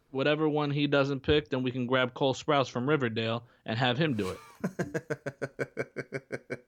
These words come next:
Speaker 1: That's my thinking.
Speaker 2: Hey, why
Speaker 1: That's,
Speaker 2: not? <laughs>
Speaker 1: that's where I'm at.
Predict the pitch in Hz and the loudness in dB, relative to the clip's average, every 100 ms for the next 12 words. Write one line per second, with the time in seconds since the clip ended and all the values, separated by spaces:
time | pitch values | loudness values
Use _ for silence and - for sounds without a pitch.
0 | - 113 131 143 139 123 101 92 - - | -2 2 2 4 2 2 -2 -4 -12 -4
1 | 104 104 110 95 95 113 104 101 - - | -2 -2 -6 -10 -6 -4 -2 -4 -8 -14
2 | - - - - - - - - - - | -16 -20 -20 -20 -20 -20 -20 -18 -18 -4
3 | 135 131 147 135 139 120 104 | 2 4 6 6 6 2 -2